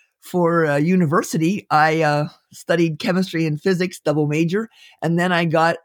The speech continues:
into graduate school for physics and I got a master's in physics. I did not go on and complete my P H D,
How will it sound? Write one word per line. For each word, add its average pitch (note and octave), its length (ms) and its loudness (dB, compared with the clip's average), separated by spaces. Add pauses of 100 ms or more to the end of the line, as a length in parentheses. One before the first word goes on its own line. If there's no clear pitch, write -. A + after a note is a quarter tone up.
(240)
into F3 260 0
graduate F3+ 440 0
school E3+ 320 -2
for D#3+ 180 -2
physics D#3+ 460 -2
and D3+ 140 0
I D3 80 0
got C#3+ 160 0
a C#3+ 40 -2
master's D#3 480 -2
in F3+ 120 -4
physics. G3 420 -2
I C3+ 100 2
did D3+ 220 -2
not E3+ 340 -2
go D#3 200 0
on D#3 160 0
and D#3 120 -6
complete D3+ 380 -4
my D3 260 -2
P E3 140 -2
H D#3+ 220 -2
D, B3 320 -2